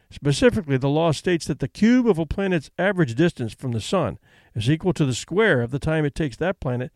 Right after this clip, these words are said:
to complete its orbit. Conclusion, one of the things our Earth-based scientists learned was not to apply Earth's law of physics in a universal way.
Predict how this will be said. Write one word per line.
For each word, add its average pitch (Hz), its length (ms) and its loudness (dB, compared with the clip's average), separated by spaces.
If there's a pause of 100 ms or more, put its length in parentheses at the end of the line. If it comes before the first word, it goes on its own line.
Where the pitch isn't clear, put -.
(220)
to 160 100 -10
complete 165 280 0
its 139 140 -2
orbit. 143 340 0 (480)
Conclusion, 139 760 0 (580)
one 143 200 0
of 226 80 -4
the 185 80 -8
things 170 260 2
our 143 200 4
Earth-based 185 540 2
scientists 180 440 -2
learned 131 360 -2 (340)
was 104 140 -4
not 151 400 0
to 220 100 0
apply 160 360 0 (140)
Earth's 208 460 0
law 151 300 -2
of 117 100 -6
physics 127 380 -2 (180)
in 147 100 0
a 120 60 2
universal 135 580 0
way. 117 340 -6